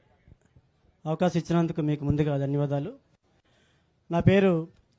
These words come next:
సబ్బి శ్రీనివాస్ యాదవ్. నేను యాదవ్ సంక్షేమ సంఘం జిల్లా ప్రధాన కార్యదర్శిగా పనిచేస్తున్నాను. గతంలో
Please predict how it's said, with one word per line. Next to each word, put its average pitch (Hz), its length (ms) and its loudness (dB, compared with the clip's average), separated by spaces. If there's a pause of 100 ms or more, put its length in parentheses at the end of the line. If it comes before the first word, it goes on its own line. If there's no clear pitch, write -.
(360)
సబ్బి 185 200 0
శ్రీనివాస్ 185 420 0
యాదవ్. 180 280 -2 (1080)
నేను 175 260 2
యాదవ్ 175 260 2
సంక్షేమ 180 320 0
సంఘం 170 280 -4
జిల్లా 160 220 0
ప్రధాన 160 320 -2
కార్యదర్శిగా 160 420 -6
పనిచేస్తున్నాను. 147 760 -4 (1500)
గతంలో 214 640 6